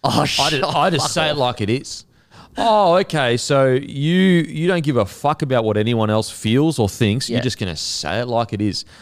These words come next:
Speaker 2: No, you're not honest. You're just a selfish, entitled piece of shit.
Speaker 1: Yeah, 'cause you think that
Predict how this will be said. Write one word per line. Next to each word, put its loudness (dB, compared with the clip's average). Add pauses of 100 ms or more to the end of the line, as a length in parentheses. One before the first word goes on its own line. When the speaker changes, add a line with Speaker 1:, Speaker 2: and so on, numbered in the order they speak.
Speaker 2:
No, 4
you're 4
not 0
honest. -4
You're -2
just -2
a 0
selfish, -4
entitled -4
piece -8
of -8
shit. -4
Speaker 1:
Yeah, 2
'cause -6
you 2
think -4
that -2